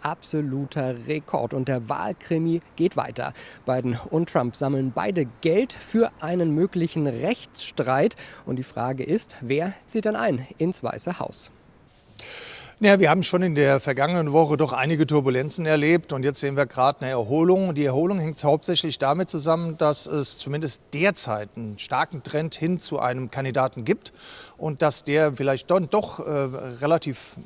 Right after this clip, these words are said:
Speaker 2: in Anführungsstrichen, relativ frühzeitig dann doch, äh, Präsident, zum Präsidenten-elect, so heißt es ja in Amerika, gewählt wird. Äh, und damit einhergehend,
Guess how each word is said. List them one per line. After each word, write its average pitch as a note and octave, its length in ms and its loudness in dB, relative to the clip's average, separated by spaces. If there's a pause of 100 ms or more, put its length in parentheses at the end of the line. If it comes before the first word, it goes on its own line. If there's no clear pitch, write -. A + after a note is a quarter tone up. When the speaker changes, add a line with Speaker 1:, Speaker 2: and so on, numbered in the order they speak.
Speaker 2:
in B2 100 -12
Anführungsstrichen, B2 680 -8
relativ C#3+ 380 0
frühzeitig D3 560 -4
dann C3 180 -6
doch, D3 200 -2 (460)
äh, C3 160 2
Präsident, C#3 880 -2
zum D3 100 -6
Präsidenten-elect, C3+ 920 -4
so C3 300 -4
heißt C3 140 -4
es C#3+ 120 -6
ja C#3+ 80 -2
in C3 60 -6
Amerika, B2+ 500 -2
gewählt A#2 480 -8
wird. F#3 300 0
Äh, D3 380 -2
und C#3 380 -10
damit C#3+ 280 -2
einhergehend, C#3 520 -4